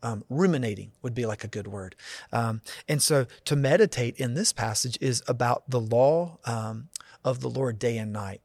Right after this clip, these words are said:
It's, it's really talking about, like, a rhythmic nature of our life, so that we're not, um, only one time a day emptying ourselves,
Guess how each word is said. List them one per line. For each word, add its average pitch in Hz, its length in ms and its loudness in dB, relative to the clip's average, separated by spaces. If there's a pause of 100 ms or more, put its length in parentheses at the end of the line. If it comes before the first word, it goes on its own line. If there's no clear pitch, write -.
It's, - 340 -4
it's 139 240 -4
really 170 260 6
talking 135 360 -6
about, 127 180 -2
like, 123 160 -2
a 123 60 -2
rhythmic 123 600 -6
nature 117 380 -6
of 117 220 -4
our 110 140 -8
life, 113 420 -2 (460)
so 147 200 4
that 135 220 4
we're 135 100 0
not, 135 280 -2 (300)
um, 117 300 -4 (140)
only 170 340 4
one 147 300 4
time 131 240 2
a 117 40 2
day 113 280 -2
emptying 127 320 -2
ourselves, 110 480 -4